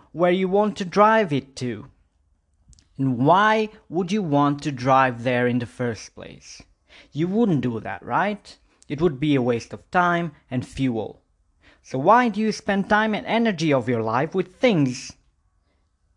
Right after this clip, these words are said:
that you are doing right now which don't help you, or in the end of the day, you're doing them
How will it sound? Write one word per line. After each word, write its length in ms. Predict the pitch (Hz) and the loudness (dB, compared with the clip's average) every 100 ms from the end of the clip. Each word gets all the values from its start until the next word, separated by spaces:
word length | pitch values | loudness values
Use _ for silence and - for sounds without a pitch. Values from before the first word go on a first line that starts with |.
| _ _ _ | _ _ _
that 400 | - 170 - - _ | 0 0 0 -12 _
you 180 | 156 185 | -4 0
are 80 | 185 | 2
doing 400 | 156 247 226 147 | 4 2 2 0
right 260 | 117 95 110 | -4 -8 -14
now 380 | 95 123 190 - _ _ _ _ _ _ | -8 -6 -6 -10 _ _ _ _ _ _
which 540 | - 185 202 - - - _ _ _ _ | -2 0 0 -6 -14 -16 _ _ _ _
don't 260 | 180 185 180 | -2 0 0
help 480 | 127 131 123 120 - | 0 2 2 -2 -4
you, 300 | 220 285 - _ _ _ _ _ _ _ _ _ _ _ _ _ _ _ _ _ - | -4 -6 -12 _ _ _ _ _ _ _ _ _ _ _ _ _ _ _ _ _ 2
or 480 | 220 226 175 202 - _ _ _ _ _ | 4 6 4 0 -4 _ _ _ _ _
in 120 | 170 | -8
the 160 | 165 190 | -2 0
end 180 | 226 214 | 0 -2
of 100 | 180 | -4
the 80 | |
day, 260 | 180 214 143 | 0 2 2
you're 380 | 139 143 165 175 | 0 -4 -2 -2
doing 400 | 151 233 180 120 | 0 0 2 0
them 340 | 127 139 156 | -2 -6 -10